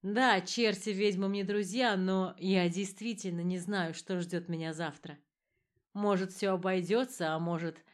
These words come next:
бабуля явится и... Не хочу думать о плохом. Семеню за блондином, и мы выходим на свежий воздух.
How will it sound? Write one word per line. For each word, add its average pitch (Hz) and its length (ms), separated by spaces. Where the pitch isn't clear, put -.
бабуля 185 600
явится 185 640
и... 165 340
Не 196 220
хочу 196 340
думать 165 320
о 156 60
плохом. 180 520
Семеню 175 480
за 175 120
блондином, 175 680
и 165 100
мы 180 160
выходим 175 420
на 175 120
свежий 175 380
воздух. 147 520